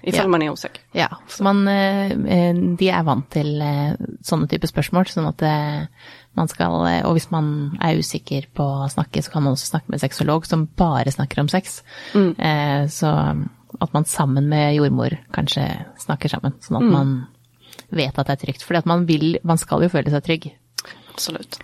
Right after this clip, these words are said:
Speaker 2: Ja.
Speaker 1: Mm.
Speaker 2: Eh, og så er det jo, nå snakket jo du litt om rengjøring, men, eh, hvordan rengjør man et sexleketøy?
Speaker 1: Ja, det beror jo litt på hva det er for material.
Speaker 2: Ja.
Speaker 1: Eh, og det, jeg tycker det er lurt at, eh,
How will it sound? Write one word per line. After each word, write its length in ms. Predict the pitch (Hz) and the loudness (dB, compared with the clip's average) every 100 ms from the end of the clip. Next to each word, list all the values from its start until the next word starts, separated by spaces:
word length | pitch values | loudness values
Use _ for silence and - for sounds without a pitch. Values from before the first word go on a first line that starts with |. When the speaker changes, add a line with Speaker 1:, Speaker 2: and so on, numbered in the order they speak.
| - | -8
Speaker 2:
Ja. 80 | 190 - - - - - - | -8 -8 -20 -20 -20 -16 -6
Speaker 1:
Mm. 220 | 175 156 | -4 0
Speaker 2:
Eh, 720 | 190 190 196 202 202 202 202 - | 2 4 4 4 4 4 2 -2
og 60 | 196 | -4
så 120 | 220 | 0
er 140 | 170 151 | 0 2
det 80 | 180 | 2
jo, 220 | 196 196 | 4 6
nå 120 | 196 196 | 4 4
snakket 260 | 202 170 | 2 2
jo 60 | 180 | 2
du 100 | 180 | 2
litt 200 | 170 - | 0 0
om 60 | 175 | 2
rengjøring, 400 | 151 147 156 208 | 2 2 4 6
men, 220 | 202 190 | 6 6
eh, 180 | 190 185 | 4 4
hvordan 400 | 175 170 185 202 | 4 2 4 4
rengjør 460 | 180 143 139 151 165 | 4 2 0 -2 0
man 300 | 180 196 202 | 0 0 0
et 140 | 185 - | -4 -4
sexleketøy? 640 | 196 - 226 254 330 202 - - - - - - - - - | -6 -4 -6 0 -2 -2 -14 -20 -14 -14 -14 -20 -20 -20 -10
Speaker 1:
Ja, 180 | 170 151 | -6 -2
det 100 | 151 | 0
beror 140 | 220 247 | 4 4
jo 80 | |
litt 180 | 180 - | 4 0
på 140 | - 151 | 0 2
hva 80 | 156 | 2
det 140 | - | -2
er 40 | |
for 380 | 147 156 151 151 - _ - | -2 -4 -2 -6 -10 _ -4
material. 640 | 156 - 156 156 147 202 247 - | -4 -2 0 2 2 0 -2 0
Speaker 2:
Ja. 140 | 190 190 - | 2 2 -2
Speaker 1:
Eh, 340 | 156 143 165 - | -4 -4 -8 -6
og 80 | 170 | 0
det, 260 | 180 175 170 165 160 165 - - - - - - - - - | 2 4 4 2 0 -2 -8 -20 -18 -18 -18 -20 -20 -20 -8
jeg 80 | - | -4
tycker 240 | 202 180 165 165 | 0 4 4 4
det 100 | 151 | 2
er 60 | |
lurt 380 | 151 151 143 - | 4 2 0 -6
at, 400 | - - _ - | -8 -10 _ -2
eh, 520 | 160 147 143 143 139 | 0 0 0 -2 -2